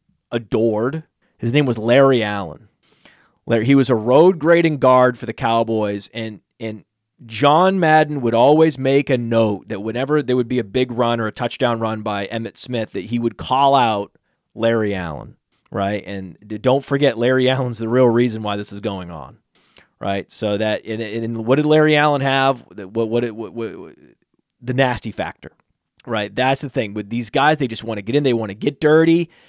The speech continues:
They don't wanna wear deodorant, right? They don't wanna shower. They, they just want to be the slimiest, scummiest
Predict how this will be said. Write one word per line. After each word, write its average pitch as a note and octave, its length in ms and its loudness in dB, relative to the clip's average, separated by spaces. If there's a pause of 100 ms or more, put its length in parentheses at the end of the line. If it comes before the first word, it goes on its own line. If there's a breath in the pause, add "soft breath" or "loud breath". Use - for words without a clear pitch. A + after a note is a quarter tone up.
(120 soft breath)
They A2 120 -4
don't C3 180 2
wanna D#3 180 2
wear D3 260 4
deodorant, D#3+ 880 2 (360)
right? D#3 440 4
They A#2+ 220 -2
don't C#3 200 2
wanna C3 180 -2
shower. D#3+ 760 4 (360)
They, D3 260 2 (180)
they D3 160 0
just D3 180 -2
want C3 680 0
to D#3+ 100 -6
be C#3 460 0
the A2 160 -10
slimiest, D#3+ 1000 -2
scummiest C#3+ 800 0